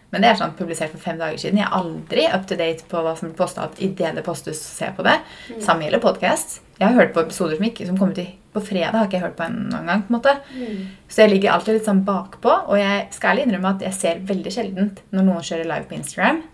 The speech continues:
Speaker 2: Mm.
Speaker 1: Så jeg føler nå at vi egentlig svarer vårt eget spørsmål litt.
Speaker 2: Ja, vi gjør jo egentlig det. For det er sånn når jeg setter meg på bussen, da,
Speaker 1: Mm.
Speaker 2: og så, ok, nå har jeg, har jeg lyst til å høre på noe,
Speaker 1: Mm.
Speaker 2: og så går jeg, nei, nå er det ingenting.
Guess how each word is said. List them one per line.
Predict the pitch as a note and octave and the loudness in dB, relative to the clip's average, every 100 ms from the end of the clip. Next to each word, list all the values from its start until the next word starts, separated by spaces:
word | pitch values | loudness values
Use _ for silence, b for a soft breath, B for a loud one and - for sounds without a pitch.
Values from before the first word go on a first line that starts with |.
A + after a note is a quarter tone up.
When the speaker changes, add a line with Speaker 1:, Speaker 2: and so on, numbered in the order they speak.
| B B | B B
Speaker 2:
Mm. | B3+ G#3+ F#3+ F#3+ - | -12 -10 -10 -12 -2
Speaker 1:
Så | G#3+ | 0
jeg | |
føler | G#3 B3 F#3+ A3+ | 4 4 4 4
nå | G3+ | 4
at | F3+ F#3+ | 2 2
vi | |
egentlig | F#3+ F3 F3+ | 0 0 -4
svarer | G3 F3 D#3 | 0 0 0
vårt | D#3 | -2
eget | E3+ E3 | -2 -2
spørsmål | E3 - E3+ F#3+ | -4 -8 -2 6
litt. | D#4+ G4 - | 8 6 4
Speaker 2:
Ja, | A3+ B3+ | 2 2
vi | C4 | 2
gjør | A#3+ A3+ | 0 2
jo | B3 | 2
egentlig | B3 - G3+ | 0 0 -2
det. | G3 A3 | 0 0
For | A#3 | 2
det | A#3+ | 2
er | B3 | 2
sånn | A3 | 0
når | A3+ G#3+ | 2 2
jeg | F#3+ G3 G3+ G3+ G3 | 4 4 2 0 -4
setter | - G#3 F#3+ | -6 -6 -4
meg | F#3+ F#3+ | -4 -4
på | G#3 G3+ F#3+ F#3 | 0 0 0 -4
bussen, | E3 - G#3+ A3+ | -10 -12 -8 -4
da, | A3 | -2
Speaker 1:
Mm. | G#3 G3 F3 | 2 4 4
Speaker 2:
og | F#3+ | -2
så, | G3+ G#3 | -4 -4
ok, | G#3 G#3 G#3 G#3 | -6 -4 -4 -4
nå | G#3 G#3 | -6 -4
har | G#3+ | -4
jeg, | G3+ - - | -4 -6 -10
har | G#3 | -6
jeg | F#3 F3 | -4 -6
lyst | - | -8
til | F#3+ | -4
å | G3 | -2
høre | D#3+ | -2
på | - F#3 | -4 -6
noe, | G#3+ | -4
Speaker 1:
Mm. | G#3+ G#3 | 2 2
Speaker 2:
og | F#3 | 4
så | F#3+ | 2
går | G3 | 0
jeg, | E3 F3+ - b b - | -2 -4 -10 b b -12
nei, | C#3+ - | -12 -10
nå | G3 | -8
er | F#3+ | -4
det | F3 | -4
ingenting. | - - G#3+ G#3+ | -6 -8 -8 -8